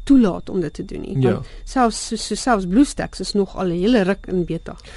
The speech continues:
Speaker 2: So, so
Speaker 1: Ja.
Speaker 2: m-, geld dit nou net vir applikasies of sal dit nou soos vir, vir tipiese speletjies ook wees wat ouens
Speaker 1: Ja,
Speaker 2: ook wil self
Speaker 1: ja,
Speaker 2: so
Speaker 1: eh, ja, soos
Speaker 2: Speel
Speaker 1: byvoorbeeld
Speaker 2: jy s-
Speaker 1: Android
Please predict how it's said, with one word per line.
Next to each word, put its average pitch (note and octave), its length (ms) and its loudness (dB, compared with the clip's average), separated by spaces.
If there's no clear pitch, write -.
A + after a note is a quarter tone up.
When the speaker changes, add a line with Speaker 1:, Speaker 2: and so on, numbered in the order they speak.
Speaker 2:
So, C#3+ 220 6
so D3 180 -2
Speaker 1:
Ja. C#3+ 60 0
Speaker 2:
m-, C3+ 120 -8
geld D3 320 2
dit C#3+ 180 0
nou C#3 100 4
net C3+ 200 2
vir - 120 -2
applikasies E3 760 -2
of C3+ 160 -6
sal C3+ 180 0
dit B2 140 2
nou B2+ 100 0
soos B2+ 200 -2
vir, B2 140 -4
vir B2 220 -8
tipiese C#3 340 0
speletjies C#3 640 0
ook B2 180 0
wees A2 220 0
wat A2+ 140 -6
ouens A2 280 2
Speaker 1:
Ja, B3+ 140 8
Speaker 2:
ook A4+ 80 6
wil F#4 160 6
self G#3+ 120 2
Speaker 1:
ja, C4+ 320 4
Speaker 2:
so A3+ 60 2
Speaker 1:
eh, G#3+ 180 4
ja, C#4 240 2
soos - 180 -6
Speaker 2:
Speel B3 140 -4
Speaker 1:
byvoorbeeld B3+ 160 6
Speaker 2:
jy C3 80 8
s- E4 160 8
Speaker 1:
Android D#4+ 360 8